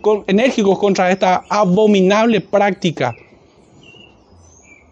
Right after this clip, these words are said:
No hay término médico, político, sociocultural que pueda disfrazar esto que es un asesinato asqueroso.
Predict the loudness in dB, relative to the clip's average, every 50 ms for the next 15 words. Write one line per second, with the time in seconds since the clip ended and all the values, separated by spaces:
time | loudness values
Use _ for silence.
0 | _ _ _ _ _ -2 0 2 2 2 2 0 0 0 0 4 4 4 4 4
1 | 4 4 4 4 4 4 4 4 2 2 0 2 0 0 0 2 2 2 2 4
2 | 4 2 2 2 0 -2 0 0 -2 0 0 0 0 0 2 0 0 2 0 0
3 | 2 2 2 2 2 0 0 -2 -4 -2 0 0 2 2 2 2 2 0 0 -2
4 | -4 -2 0 0 0 -2 -4 -2 -2 0 0 0 -2 -4 -6 -2 -2 0 0 0
5 | -2 -2 -2 -2 0 0 0 0 0 0 -2 -2 -2 -2 -2 -2 -2 -2 -2 0
6 | -2 0 0 0 0 -2 -2 -2 -2 -4 -4 -4 _ _ _ _ _ -10 -10 -10
7 | -10 _ -4 -2 0 0 0 0 0 -4 -8 -14 -14